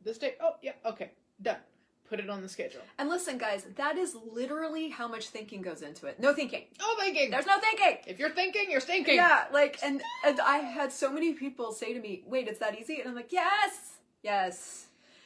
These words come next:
Speaker 2: And that right there is a yes, no reality. That's like, yes or no, yes, okay. Yes, uh, and what time? Uh, this time? No. This time? Yeah. Okay. This time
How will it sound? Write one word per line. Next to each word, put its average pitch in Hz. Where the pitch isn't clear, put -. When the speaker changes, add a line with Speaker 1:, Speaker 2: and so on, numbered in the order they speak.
Speaker 2:
And 254
that 349
right 330
there 262
is 196
a 202
yes, 190
no 175
reality. -
That's 202
like, 175
yes 247
or 247
no, 185
yes, -
okay. 240
Yes, -
uh, 165
and 180
what 202
time? -
Uh, 185
this 247
time? 269
No. 180
This 220
time? 247
Yeah. -
Okay. 277
This 190
time 180